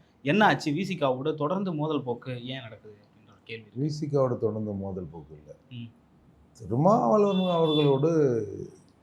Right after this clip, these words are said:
Speaker 2: ஏதோ ஒரு முரண் இருப்பதா அவர் உணர்றார். தமிழர்கள் இணைவதை யார் வந்து வெறுப்பா, யார் தடுப்பா?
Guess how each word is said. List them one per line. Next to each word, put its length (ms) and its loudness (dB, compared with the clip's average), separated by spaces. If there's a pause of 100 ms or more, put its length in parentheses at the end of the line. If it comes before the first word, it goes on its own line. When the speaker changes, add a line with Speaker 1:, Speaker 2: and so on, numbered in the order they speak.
(120)
Speaker 2:
ஏதோ 160 6
ஒரு 240 8
முரண் 580 4
இருப்பதா 420 4
அவர் 180 6
உணர்றார். 540 4 (1080)
தமிழர்கள் 580 8 (180)
இணைவதை 580 6 (440)
யார் 340 10
வந்து 580 0 (960)
வெறுப்பா, 460 0 (380)
யார் 280 2
தடுப்பா? 380 -6